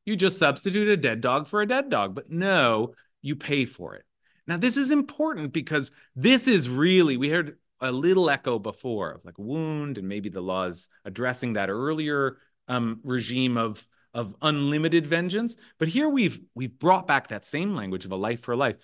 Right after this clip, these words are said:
But now, and, and, it, and it's on the heels of two men fighting, so there's some, something very similar happening. But now there's, there's a difference, which is there is a possibility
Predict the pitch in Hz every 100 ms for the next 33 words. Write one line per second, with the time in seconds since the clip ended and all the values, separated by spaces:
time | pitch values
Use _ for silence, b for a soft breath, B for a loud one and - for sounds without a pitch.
0 | b b 117 151 208 226 160 127 117 117
1 | 165 - _ _ _ _ _ _ 165 170
2 | 175 175 170 175 165 147 160 208 254 220
3 | 285 262 180 - 202 196 185 190 196 123
4 | 113 214 - 147 131 - 202 165 - 233
5 | 175 131 165 175 - 160 139 151 196 127
6 | 113 B - 165 214 175 143 - 151 120
7 | 127 123 - - - b b - - 113
8 | 127 185 277 262 - 202 190 170 139 120
9 | 90 82